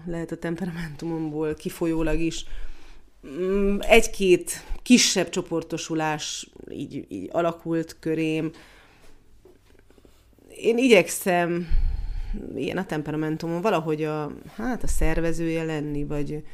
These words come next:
igen, talán a szervezője lenni, vagy a magja lenni egy-egy kisebb közösségnek, legyen itt egy kutyás közösség, vagy egy baráti közösségről szó,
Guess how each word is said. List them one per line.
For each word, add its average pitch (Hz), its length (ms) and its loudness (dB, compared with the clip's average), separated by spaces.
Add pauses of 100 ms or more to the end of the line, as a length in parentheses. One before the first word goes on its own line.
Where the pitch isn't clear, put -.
(880)
igen, 147 400 -2
talán 156 300 -2
a 151 60 -6
szervezője 156 600 -2
lenni, 151 320 -2
vagy 147 140 -4
a 147 60 0
magja 165 460 -2
lenni 156 480 -4
egy-egy 156 340 -4
kisebb - 440 -8
közösségnek, 190 1120 -4
legyen 151 300 -2
itt 147 200 -6
egy 139 180 -6
kutyás 165 440 -6
közösség, 147 540 -6
vagy 147 140 -4
egy 147 100 -2
baráti 156 420 0
közösségről 151 800 -4
szó, 151 460 -4